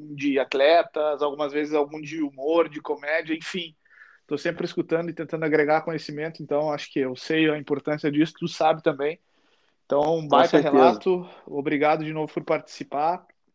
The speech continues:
Speaker 1: É, e vambora, vambora, vamos trabalhar que, que, que não tem nada a ganho, vamos estudar <laughs> também, que é, que é importante. E te desejo aí, como, como já te falei antes, te dese-,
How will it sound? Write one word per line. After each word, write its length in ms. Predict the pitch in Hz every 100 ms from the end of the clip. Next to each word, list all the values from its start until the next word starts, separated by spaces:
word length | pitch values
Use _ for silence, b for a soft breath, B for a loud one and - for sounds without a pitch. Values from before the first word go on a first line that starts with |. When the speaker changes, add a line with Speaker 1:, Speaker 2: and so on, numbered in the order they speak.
| _ _ b b b b b _
Speaker 1:
É, 640 | 135 135 139 139 143 143
e 60 | 139
vambora, 480 | 156 170 165 170
vambora, 420 | 135 135 139 156 170
vamos 180 | 151
trabalhar 600 | 151 156 156 147 139 156
que, 300 | - - 180
que, 520 | 160 - 160 156 156 151
que 400 | - 156 143 135 - _
não 160 | 143
tem 160 | 143 156
nada 220 | 156 175
a 40 |
ganho, 400 | 147 143 170 190 -
vamos 220 | 147 160
estudar 480 | - - 147 160 170
<laughs> 20 |
também, 340 | - 170 151 156
que 120 | 156
é, 160 | 151 127
que 120 | -
é 40 | 147
importante. 720 | 147 151 139 147 175 185 - b b b b b
E 360 | - 143 143 143
te 100 | 143
desejo 440 | 156 151 151 151
aí, 60 | 156
como, 360 | 143 156 156 156
como 200 | 156 151
já 80 |
te 120 | 151 -
falei 500 | 156 147 151 147 139 _
antes, 300 | 139 156 160
te 80 | -
dese-, 300 | 143 147 156